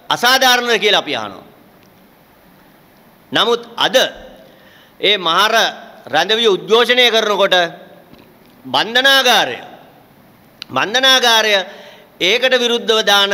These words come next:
චෝදනාව තමයි අර ඇත්ත වශයෙන්ම මේ ගමේ ගොඩේ ඔය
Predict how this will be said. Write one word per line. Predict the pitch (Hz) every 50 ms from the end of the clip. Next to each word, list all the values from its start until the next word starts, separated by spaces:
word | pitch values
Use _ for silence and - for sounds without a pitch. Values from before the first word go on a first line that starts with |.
| 196 190 202
චෝදනාව | - 180 196 208 202 214 208 208 202 202 190
තමයි | 190 190 190 202 202 190
අර | 180 180 185 185 170 143 - - - - - - - - - -
ඇත්ත | - - 135 -
වශයෙන්ම | - 185 185 175 196 196
මේ | 202 196
ගමේ | 160 151 151 156 170 185 190 185
ගොඩේ | 175 190 190 180 196 202 196 185 180 - - - - -
ඔය | - 156 170